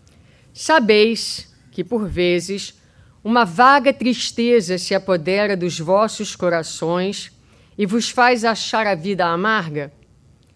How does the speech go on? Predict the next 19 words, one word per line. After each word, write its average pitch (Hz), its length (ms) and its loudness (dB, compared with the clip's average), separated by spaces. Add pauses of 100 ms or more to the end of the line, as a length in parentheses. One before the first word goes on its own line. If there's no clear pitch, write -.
(320)
É 175 80 -4
que 180 140 -6
vosso 220 420 -2
espírito, 190 760 0 (680)
aspirando 240 960 2
à 202 140 -6
felicidade 185 1120 -2
e 180 160 -4
à 175 80 0
liberdade, 175 1080 -4 (840)
mas 220 220 4
ligado 247 480 2
ao 247 120 4
corpo 269 540 -4
que 262 120 -4
lhe 226 120 -4
serve 220 460 -2
de 208 160 -8
prisão, 180 680 -2